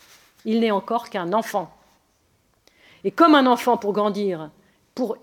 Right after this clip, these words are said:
essayer de grandir, il écoute ce que disent ses parents, il essaie de faire ce que son père lui dit ou sa mère lui dit. Ainsi, euh, nos pères, nous avons des pères, donc les,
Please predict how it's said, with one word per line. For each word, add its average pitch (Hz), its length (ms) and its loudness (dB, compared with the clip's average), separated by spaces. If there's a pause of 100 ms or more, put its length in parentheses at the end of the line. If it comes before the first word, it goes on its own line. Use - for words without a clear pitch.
essayer 240 360 2
de 196 40 -8
grandir, 214 340 0
il 196 120 0
écoute 254 440 2
ce - 100 -12
que 214 100 0
disent 185 200 -6
ses 190 100 -4
parents, 226 280 -4 (120)
il 175 120 -8
essaie 185 200 -2
de 180 80 -6
faire 202 240 -4
ce - 60 -18
que 190 80 -14
son 175 260 -12
père 196 260 -2
lui 165 160 -8
dit 170 120 -12
ou 190 60 -8
sa 160 160 -10
mère 160 160 -10
lui 151 160 -12
dit. 262 240 -16 (1040)
Ainsi, 277 540 0 (120)
euh, 156 380 -8
nos 240 360 2
pères, 233 580 0 (840)
nous 208 180 -4
avons 202 200 0
des 190 100 -4
pères, 220 220 -8
donc 196 200 -12
les, - 140 -16